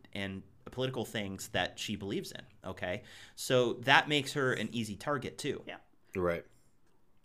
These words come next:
Speaker 1: So I think that that, that plays into it,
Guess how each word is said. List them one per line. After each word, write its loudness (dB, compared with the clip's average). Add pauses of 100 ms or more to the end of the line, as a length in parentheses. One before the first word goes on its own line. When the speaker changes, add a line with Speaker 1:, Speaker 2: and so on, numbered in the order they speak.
(420)
Speaker 1:
So -2
I 12
think 4
that 0
that, 8
that 8
plays 2
into -4
it, -4